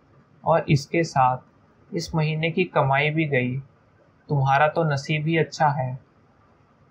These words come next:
तब राहुल ने रमेश से कहा, "तुम्हें पता है, एक दिन मैंने तुमसे कहा था कि जो पैसे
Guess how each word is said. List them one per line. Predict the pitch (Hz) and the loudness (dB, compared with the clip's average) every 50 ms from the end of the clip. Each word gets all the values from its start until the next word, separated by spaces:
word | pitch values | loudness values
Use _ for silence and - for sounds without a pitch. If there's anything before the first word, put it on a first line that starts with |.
| _ - - | _ -4 -4
तब | 156 151 143 | -2 0 2
राहुल | 147 139 131 131 139 156 156 | 4 4 4 2 2 -2 0
ने | 151 139 131 127 127 131 - - _ _ _ _ _ - 151 | 0 0 0 0 -2 -4 -6 -10 _ _ _ _ _ -4 0
रमेश | 139 135 139 147 156 165 160 | 2 2 2 2 2 0 -2
से | - - 175 170 | -2 -2 -4 0
कहा, | 165 143 135 135 127 127 135 156 - _ _ _ _ _ _ _ _ _ - | 0 0 0 2 0 0 -2 -4 -8 _ _ _ _ _ _ _ _ _ 0
"तुम्हें | 160 139 151 170 165 - | 2 2 4 2 2 2
पता | 147 135 - 160 160 165 | 0 0 2 2 2 2
है, | 170 170 156 139 135 135 - _ _ _ _ _ _ _ - 160 | 2 2 2 0 0 -2 -6 _ _ _ _ _ _ _ -6 -2
एक | 139 143 147 139 151 | 0 0 0 0 0
दिन | 170 170 160 | 0 0 0
मैंने | 156 151 151 160 165 | 0 -2 -2 -2 -4
तुमसे | 160 160 151 147 - - 175 165 | -2 -2 -4 -4 -4 -4 -6 -6
कहा | - - 139 135 135 143 | -2 0 2 4 4 2
था | 147 143 147 131 127 127 135 - _ _ _ _ - - _ _ - | 2 2 0 0 0 0 -4 -10 _ _ _ _ -20 -20 _ _ -2
कि | 170 165 | 0 0
जो | 143 135 - 156 170 | 0 2 0 0 0
पैसे | 165 165 156 135 131 131 - - 139 131 135 135 - _ _ | 0 0 0 0 0 0 -2 -2 -2 -2 -2 -4 -10 _ _